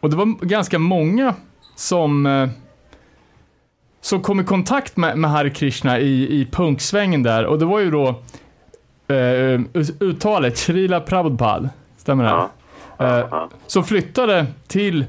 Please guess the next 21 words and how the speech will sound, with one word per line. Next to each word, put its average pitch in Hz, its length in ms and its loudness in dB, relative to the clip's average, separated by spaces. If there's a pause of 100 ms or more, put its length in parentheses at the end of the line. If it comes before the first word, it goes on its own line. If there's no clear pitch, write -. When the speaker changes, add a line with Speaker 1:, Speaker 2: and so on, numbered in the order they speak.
Speaker 1:
New 151 160 0
York 120 340 0
och 143 140 -4
slog 160 260 -2
sig 160 140 -2
ner 185 240 0
just 139 360 -2
i 135 40 0
Lower 127 340 0
East 120 260 -4
Side, 113 420 -2 (220)
som 151 220 0
var 170 300 0 (420)
det 147 160 0
mest 170 420 0
nedgångna 151 760 0 (140)
stället 123 680 -2
i, 123 340 2 (840)
i 202 180 2
New 170 160 2
York, 156 520 0